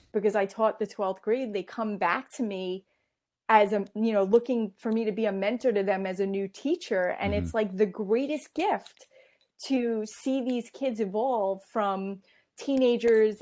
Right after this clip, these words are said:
Speaker 1: into young professionals after they finish school. And the fact that they still want me to be a part of their journey, it's like,
Speaker 2: Mm-hmm.
Speaker 1: you know, I, how could you say there that people who can't teach,
Speaker 2: Yeah.
Speaker 1: if you have this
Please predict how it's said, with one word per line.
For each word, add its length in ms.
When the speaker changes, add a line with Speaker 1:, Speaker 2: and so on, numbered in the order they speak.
Speaker 1:
into 300
young 320
professionals 800
after 320
they 160
finish 320
school. 540
And 160
the 40
fact 340
that 120
they 140
still 600
want 280
me 100
to 80
be 140
a 40
part 280
of 80
their 160
journey, 460
it's 220
like, 220
Speaker 2:
Mm-hmm. 240
Speaker 1:
you 140
know, 320
I, 140
how 220
could 200
you 120
say 280
there 340
that 340
people 420
who 180
can't 480
teach, 580
Speaker 2:
Yeah. 180
Speaker 1:
if 460
you 260
have 240
this 180